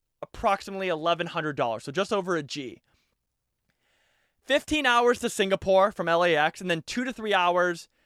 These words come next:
to Bali from Singapore. It's a long flight. It's a lot of traveling. Um, it's definitely the worst part of the adventure, but once you're there, you can live like an absolute king or queen. When it comes to accommodation,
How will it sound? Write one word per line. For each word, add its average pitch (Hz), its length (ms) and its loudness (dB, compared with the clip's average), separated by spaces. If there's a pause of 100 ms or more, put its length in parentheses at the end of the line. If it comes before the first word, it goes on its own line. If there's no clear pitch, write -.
(220)
to 196 100 -4
Bali 151 800 2 (420)
from 165 160 -4
Singapore. 151 800 -6
It's 175 100 -10
a 254 60 4
long 247 240 0
flight. 202 420 0
It's - 100 -20
a 175 40 -12
lot 220 160 4
of 214 60 0
traveling. 185 640 0 (600)
Um, 143 220 -6
it's 147 100 -12
definitely 233 300 0
the 196 80 -2
worst 202 240 0
part 202 460 2
of 180 100 -2
the 190 140 -2
adventure, 175 420 0
but 165 160 -2
once 185 180 0
you're 202 120 -4
there, 180 340 4 (340)
you 175 140 -6
can 202 160 -2
live 202 140 2
like 190 120 -2
an 185 60 -12
absolute 175 480 -4
king - 180 -8
or 147 120 -8
queen. - 460 -16 (920)
When 208 100 -6
it 220 60 -2
comes 330 200 2
to 339 100 -2
accommodation, 175 880 -2